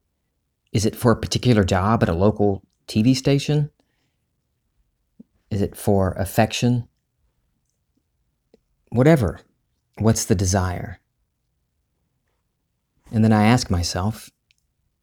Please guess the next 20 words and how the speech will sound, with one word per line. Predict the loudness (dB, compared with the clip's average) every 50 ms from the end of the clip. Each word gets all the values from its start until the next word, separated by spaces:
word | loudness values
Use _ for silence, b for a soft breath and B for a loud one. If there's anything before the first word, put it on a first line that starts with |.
| _ _ _ _ _ _ _ _ _ _ _ _ _ _ _ _ _ -10
what | -4 0 2 2 2 2 0
would | -2 -2 -2 -2
the | -4
feeling | -6 -2 0 2 4 6 6 4 4
be | 4 2 2
like | 2 2 2 0 -2 -4 -4 -8 -14 -20 -20 _ _ _ _ _ _ _ _ _ _ _ _ _ _ _
if | -4 -2 0 0 0 -2 -6 -14 -18 -20 _ _ _ _ _ _ _ _ _ _ _ -8
I | -6 -4 -2 0 0 0 0 0 -2
were | -4 -4 -2 0 2 2 2 2
that | 0 0 0 0 -2 -4 -4
now? | -4 -2 -2 -2 -4 -6 -10 -14 -20 -20 _ _ _ _ _ _ _ _ _ _ _ _ _ _ _ _ _ _ _ _ _ _ _ _ _ _ _ _ _ _ _ -6
What | -6 -4 -4 -4
would | -4 -2
the | -4 -2
feeling | 0 2 2 4 4 4 4
be | 2 2 0
like | 0 0 0 0 -2 -4 -8 -14
if | -14 -10 -6 -6
I | -4 -4 -4 -4 -6 -8 -10 _ _ _ _ _ _ _ _ _ _ -6
was | 0 2 4 4 4 2 0 -2 -4 -6